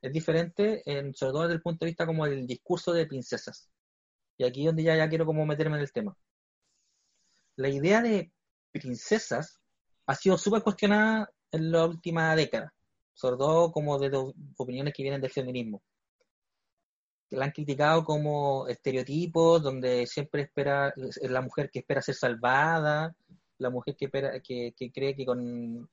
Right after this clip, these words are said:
un beso, ¿no? se le pasan todos los problemas, y, y, y eso ha sido súper cuestionado. Irónicamente,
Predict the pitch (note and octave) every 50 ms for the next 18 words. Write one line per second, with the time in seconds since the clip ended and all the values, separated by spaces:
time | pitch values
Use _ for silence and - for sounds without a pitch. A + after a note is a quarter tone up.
0 | _ _ _ C3+ B2+ B2 B2 C3+ C#3 - - D3+ C3+ C3+ C3 B2+ B2+ B2+ C3 C#3
1 | D3+ D3 - C#3 B2+ B2+ B2+ - C3 C3 - C3 B2+ - - B2 A#2+ A#2+ A#2+ B2
2 | C#3 D3+ D#3+ D3+ C#3 C#3 C3 B2 B2+ A#2+ G#2+ A2+ A#2 G2 A#2 A#2 - - _ _
3 | G#5 G#5 G5+ G5+ G#5 - - G5+ G5+ - - - _ _ _ _ _ _ _ -
4 | D3 C#3+ - F#3 F3+ - F#3+ F3 E3+ F#3+ F3+ F#3 F#3 F#3 E3+ - D#3 A2+ G#2 -
5 | - _ _ _ _ _ _ _ _ _ _ _ _ _ _ _ _ _ _ _
6 | _ _ C3 C3+ F3 G3+ G#3+ F#3+ F3+ F3 F3 E3 D3+ - G3+ F#3 A3+